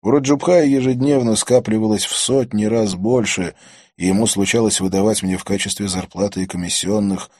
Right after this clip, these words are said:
по шестьдесят-семьдесят тысяч. «Апхи, Бхая, апхи! Сейчас, брат мой, сейчас!» Он повернул голову к одному из своих помощников и вздернул одну бровь.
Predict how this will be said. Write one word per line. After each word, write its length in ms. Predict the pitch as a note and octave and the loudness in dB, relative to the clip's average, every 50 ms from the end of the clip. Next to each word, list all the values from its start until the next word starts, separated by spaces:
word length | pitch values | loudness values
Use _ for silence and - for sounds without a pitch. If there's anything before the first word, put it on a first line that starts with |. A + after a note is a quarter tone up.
| _ _ _ _ _ | _ _ _ _ _
по 80 | G#2 G2+ | -2 0
шестьдесят-семьдесят 1400 | - - G#2+ G2 F#2 F#2 G2 G2 - - G2+ G2 F2+ F2 - - F#2 F2+ E2+ D#2 D#2 D#2 - - F#2 E2+ _ | 0 2 0 0 0 0 0 0 0 0 0 -2 -2 -2 -2 -2 -2 -4 -6 -8 -8 -8 -8 -8 -8 -10 _
тысяч. 500 | _ - B1+ - - - - - - - _ _ _ _ _ _ _ _ _ - | _ -16 -12 -12 -12 -12 -12 -14 -14 -14 _ _ _ _ _ _ _ _ _ 4
«Апхи, 420 | E3+ B3 C#4 C#4 - - B3+ A#3 | 6 6 6 4 2 0 0 0
Бхая, 680 | F#3 F3+ - - G#3+ F#3+ D#3 C3+ A2+ G2 B2+ G#3 C#4 E4+ | 0 0 2 4 6 6 6 4 4 4 6 6 6 6
апхи! 420 | - - - - A3 F3 D3 - - - - - - _ _ | 4 0 -2 0 2 2 0 0 -6 -16 -20 -20 -20 _ _
Сейчас, 580 | - - - F2+ - - - A#3 A#3 G3 - - | -8 -6 -6 -6 -4 -4 -2 -2 -2 -2 -4 -8
брат 300 | - - - - - - | -10 -12 -14 -14 -16 -16
мой, 180 | D2+ C2 - - | -16 -16 -14 -12
сейчас!» 880 | - - - - - - - A3+ B3+ B3+ A#3 G3 D3+ - - - - - _ _ _ _ _ _ - - - _ _ _ _ _ _ _ _ _ | -12 -12 -12 -12 -12 -6 0 2 4 4 4 2 0 -2 -8 -12 -14 -16 _ _ _ _ _ _ -20 -20 -20 _ _ _ _ _ _ _ _ _
Он 160 | - - A3 | 2 4 4
повернул 500 | F#3 F3 E3 D3 D#3+ E3 F#3 F#3 D#3+ C3 | 4 4 4 4 4 4 4 4 2 2
голову 440 | A2 A2+ E3+ G3+ F3+ D#3+ D3+ C#3 C3 | 4 4 6 6 6 6 4 4 4
к 60 | - | 4
одному 400 | C3 A2+ A2 B2 B2+ C3 C#3 C#3 | 2 2 4 4 4 4 4 4
из 100 | B2+ G#2+ | 4 2
своих 340 | - - A2 A#2+ A#2 G#2+ - | 2 2 2 2 2 2 0
помощников 720 | - G2+ A2 C3 E3 F3 D3+ - - C3 A#2+ - B2 - - | 0 0 2 2 4 2 2 0 -2 -2 -2 -4 -4 -2 -2
и 60 | A2+ | -2
вздернул 680 | G#2 G2 F2+ E2 E2+ F#2 B2 C3+ A#2+ A2 G#2+ G#2+ G2+ G2 | -2 -2 -4 -6 -2 0 2 2 2 2 0 0 0 -2
одну 300 | G2 F2 F#2+ F#2+ F#2 E2+ | -2 -2 -2 -4 -4 -4
бровь. 480 | D#2 D#2 C#2 B1+ - - - - - | -6 -10 -10 -10 -12 -12 -14 -18 -18